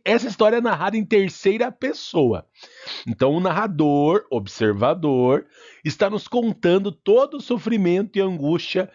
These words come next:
de Maria Regina, uma mulher amada por dois homens. Ai, tragédia! Esse conto, gente, ele é dividido em quatro partes.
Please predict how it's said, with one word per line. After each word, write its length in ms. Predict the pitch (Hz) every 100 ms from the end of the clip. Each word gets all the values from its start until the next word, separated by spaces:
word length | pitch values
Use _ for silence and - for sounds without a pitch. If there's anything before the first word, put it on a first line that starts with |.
| _ _
de 160 | 117
Maria 600 | 180 175 160 147 160 190 165
Regina, 760 | 208 196 107 104 156 120 87 - - _
uma 160 | 139 208
mulher 540 | 269 196 175 185 180 -
amada 520 | 160 151 143 156 160
por 280 | 127 151 143
dois 720 | 98 92 127 127 123 117 98
homens. 560 | 120 117 104 92 104 -
Ai, 460 | 294 311 277 233
tragédia! 760 | 175 - 131 113 131 117 101 95 - - - - -
Esse 240 | - - 226
conto, 480 | - 208 320 -
gente, 160 | 180 185
ele 80 | 180
é 40 |
dividido 360 | 156 196 160 240
em 100 | 226
quatro 580 | - 208 214 220 - 311
partes. 800 | - 180 151 151 - - -